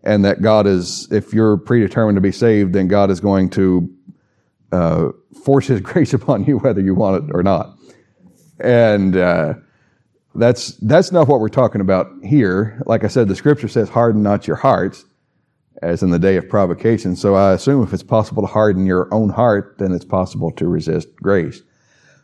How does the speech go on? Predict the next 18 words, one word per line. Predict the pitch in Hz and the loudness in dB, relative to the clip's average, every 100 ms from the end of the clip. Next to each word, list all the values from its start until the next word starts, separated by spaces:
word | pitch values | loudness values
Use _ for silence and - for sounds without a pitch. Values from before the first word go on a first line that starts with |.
| _ - | _ -6
But | 120 147 135 - _ | 2 4 4 -4 _
what | 127 151 | 0 2
we | 131 | 4
are | 123 185 | 4 2
saying | - 113 101 95 | 2 0 2 0
is | 87 | 0
this, | 127 165 95 - _ _ _ _ _ _ _ _ _ _ - | 2 2 0 -10 _ _ _ _ _ _ _ _ _ _ -2
that | 127 147 | 2 4
if | 120 120 | 2 2
God | 127 107 90 | 2 2 0
wanted | 92 143 285 | 0 2 2
to | 127 | 0
do | 90 87 | 0 -2
it | 90 | -2
that | 90 69 | -2 0
way, | 92 104 | 0 0
he | 135 | 0
could | - 269 87 | -2 -6 -8